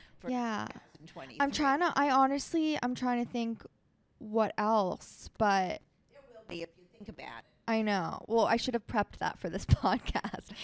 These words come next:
Speaker 2: so we could have been interesting. Do you have any resolutions for the new year?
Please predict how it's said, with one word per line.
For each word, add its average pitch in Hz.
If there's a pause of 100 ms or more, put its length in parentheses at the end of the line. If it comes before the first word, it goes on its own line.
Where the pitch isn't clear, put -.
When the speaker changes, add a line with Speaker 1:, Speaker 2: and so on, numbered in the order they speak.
(160)
Speaker 2:
so -
we 220
could 208
have 196
been 196
interesting. - (640)
Do 220
you 233
have 226
any 226
resolutions 202
for 202
the 196
new 190
year? 240